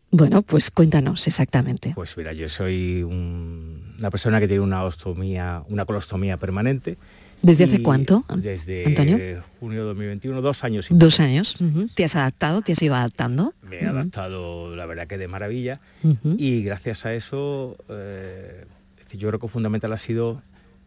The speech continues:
Speaker 2: que yo me podía irrigar. Entonces, para
Speaker 1: Ujú.
Speaker 2: irrigarme, eh, después de la irrigación, utilizaba los obturadores, ¿vale? Un obturador es como un apósito grande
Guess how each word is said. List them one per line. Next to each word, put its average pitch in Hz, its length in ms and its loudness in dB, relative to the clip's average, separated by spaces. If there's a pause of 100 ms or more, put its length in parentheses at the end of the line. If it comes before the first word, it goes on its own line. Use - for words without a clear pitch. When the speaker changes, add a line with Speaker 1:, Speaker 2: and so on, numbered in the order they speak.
Speaker 2:
que 110 80 -6
yo 104 120 0
me 113 120 2
podía 110 240 2
irrigar. 90 340 -6 (320)
Entonces, 82 300 -14
para 87 160 -12
Speaker 1:
Ujú. 147 100 2
Speaker 2:
irrigarme, 135 580 0 (520)
eh, 90 880 -8 (420)
después 101 380 -6
de 104 80 -4
la 101 100 0
irrigación, 120 1000 -4
utilizaba 95 800 -8 (220)
los 95 260 -8
obturadores, 107 800 -8 (420)
¿vale? 101 200 -6
Un 104 160 -2
obturador 123 560 2
es 120 140 -2
como 113 360 0
un 113 400 0
apósito 120 580 -6
grande 143 480 -2